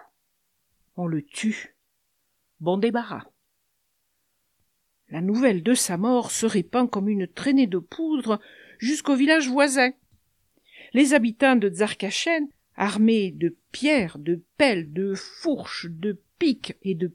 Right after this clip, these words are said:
pioches, lancent une furieuse riposte. La nuit tombée, ils se glissent dans les chaumières d'Ashtarak. Ils frappent les villageois dans leurs lits. On saccage,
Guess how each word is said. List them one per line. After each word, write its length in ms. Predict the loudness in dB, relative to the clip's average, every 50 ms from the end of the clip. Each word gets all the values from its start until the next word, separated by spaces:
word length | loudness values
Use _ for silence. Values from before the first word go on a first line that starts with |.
| _ _ _
pioches, 480 | -2 0 0 0 0 -2 -6 -8 -10 -14 _ _ _ _ _ _ _ _ _ _ _ _ _ _ _
lancent 500 | -2 0 2 2 2 2 2 0 -2 -6 -6 -4
une 160 | -4 -4 -4
furieuse 600 | -6 -8 -8 -6 -6 -4 -2 0 0 0 0 -2
riposte. 720 | -6 -8 -10 -8 -8 -8 -8 -10 -12 -14 -16 -18 -20 -20 _ _ _ _ _ _ _ _ _ _ _ _ _ _ _
La 180 | -8 -4 0 4
nuit 240 | 4 6 4 4 2
tombée, 600 | -2 -4 -4 -4 -4 -2 0 0 0 0 0 _ _ _ _ _ -20 -20 -16 -4
ils 200 | 0 0 2 2
se 180 | 0 -2 -4 -4
glissent 460 | -4 -2 -2 0 0 0 0 -2 -4
dans 140 | -4 -4 -4
les 120 | -2 -4
chaumières 600 | -4 -6 -6 -6 -4 -4 -4 -4 -2 -4 -4 -4
d'Ashtarak. 840 | -6 -6 -6 -6 -8 -8 -8 -8 -8 -8 -8 -10 -10 -14 -20 -20 _ _ _ _ _ _ _ _ _ _ _ _ _ _ _ _ _ _ _ _ _ _ -8
Ils 160 | -6 -6 -6
frappent 380 | -6 -8 -6 -4 -4 -4 -4 -4
les 160 | -4 -4 -6
villageois 640 | -6 -8 -6 -2 -2 -2 -2 -2 -4 -4 -4 -2 -2
dans 120 | -2 -4 -4
leurs 240 | -6 -6 -8 -8 -8
lits. 280 | -8 -8 -10 -12 _ _ _ _ _ _ _ _ _ _ _ _ _ _ _ _ _ _ _ _ _ _
On 120 | -6 -6
saccage, 800 | -4 -4 -4 -4 -6 -4 -4 -2 -2 -2 -4 -6 -8 -12 -14 -16